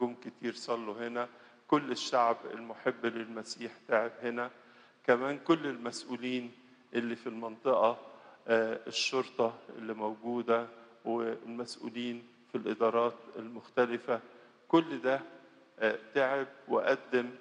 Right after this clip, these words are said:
من إخلاصه، من أمانته، من محبته. عشان كده بيبقى يوم التدشين دايما يوم فرح لنا كلنا. احنا دب-، دلوقتي هنبتدي بقى صلوات القداس كالمعتاد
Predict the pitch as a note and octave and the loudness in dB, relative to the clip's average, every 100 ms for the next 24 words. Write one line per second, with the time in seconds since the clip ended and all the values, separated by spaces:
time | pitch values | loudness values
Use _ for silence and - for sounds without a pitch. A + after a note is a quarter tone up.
0 | - - - A2+ A#2+ A#2+ - - A#2 C3 | -20 -20 -10 -6 -6 -8 -14 -6 0 0
1 | C3 - B2+ B2+ A#2 A2 A2 F2+ A2 A#2+ | -2 -6 -6 -6 -8 -10 -6 -4 -2 -2
2 | C3 - B2+ A#2+ A2+ A2+ A2 - G#2+ - | -4 -4 -4 -4 -8 -10 -12 -8 -8 -2
3 | C3 - D3 C3 - - - A2+ - B2 | -2 -2 -6 -6 -12 -20 -6 -2 0 -2
4 | A#2 C#3+ B2+ A#2+ A#2+ A#2+ B2 - A#2 A#2+ | -4 -6 -2 -2 -4 -4 -4 -2 -2 -2
5 | B2+ A#2 - G#2 - A#2+ A2+ A2+ A2+ A2+ | -6 -8 -8 -8 -8 -8 -8 0 0 0
6 | G#2+ G#2+ G#2 - G#2+ A2+ A2 - G#2+ G#2 | -6 -8 -12 -10 -8 -6 -8 -2 0 0
7 | - A#2 A2 G#2 - F#2 G#2 F2 - - | -4 -10 -8 -6 -8 -10 -10 -10 -12 -20
8 | _ _ _ _ _ _ _ - - C3 | _ _ _ _ _ _ _ -8 -6 -4
9 | A2 A#2+ - B2 - A#2 A2 A#2+ A2+ A2+ | -2 -4 0 0 0 -2 2 2 0 -6
10 | A2 G#2+ - B2 A#2 A2+ A2+ G#2+ - G#2 | -6 -12 -6 -6 -6 0 0 0 -2 -2
11 | G#2+ B2 - G#2+ - - A#2 C3 - - | 0 0 -2 -8 -8 0 0 0 -4 -6
12 | A2+ G#2 G2+ - B2+ D3 | -6 0 0 0 0 -2